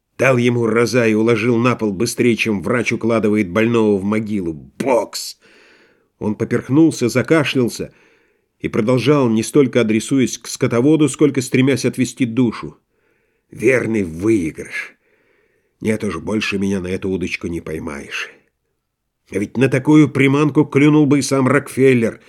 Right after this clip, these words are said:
Пять против одного, что этот парень из Корка не продержится трёх раундов. Вот же я на что ставил! Всё вложил, до последнего цента.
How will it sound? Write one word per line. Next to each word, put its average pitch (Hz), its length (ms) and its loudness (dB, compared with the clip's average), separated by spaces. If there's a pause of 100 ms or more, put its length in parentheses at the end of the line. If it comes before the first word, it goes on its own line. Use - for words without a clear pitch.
(440)
Пять 147 340 2
против 135 420 0
одного, 139 440 2
что - 140 0
этот 131 300 0
парень 127 300 2
из 123 160 -2
Корка 143 380 4
не 123 120 4
продержится 120 640 0
трёх 123 300 -2
раундов. 120 580 0
Вот 139 400 2
же 127 160 2
я 139 220 2
на 127 120 0
что 113 220 -4
ставил! 104 520 -4 (600)
Всё 165 280 4
вложил, 123 400 0
до 104 100 -4
последнего 139 540 0
цента. 135 580 -2